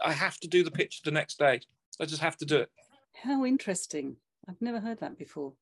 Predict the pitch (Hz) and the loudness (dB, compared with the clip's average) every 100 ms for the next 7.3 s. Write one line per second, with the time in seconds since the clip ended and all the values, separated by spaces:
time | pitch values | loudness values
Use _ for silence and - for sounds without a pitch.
0 | _ 196 202 180 202 214 240 233 233 190 | _ 2 6 6 6 4 4 2 0 0
1 | 175 160 185 180 - 220 - 214 175 147 | 2 4 2 0 2 2 4 2 2 -2
2 | - 175 165 185 190 180 170 170 151 - | -6 -4 2 4 6 4 4 2 2 0
3 | 143 - 160 151 143 151 147 123 - - | -4 -4 -6 -6 2 4 4 2 -6 -10
4 | 151 185 180 160 - 135 - 131 143 - | 4 6 8 6 2 0 0 -2 -2 -4
5 | 139 131 143 135 120 - _ _ _ _ | -6 -4 0 0 0 -4 _ _ _ _
6 | _ _ - 175 698 719 719 233 269 330 | _ _ 0 0 0 -2 0 0 2 2
7 | 311 - | 2 0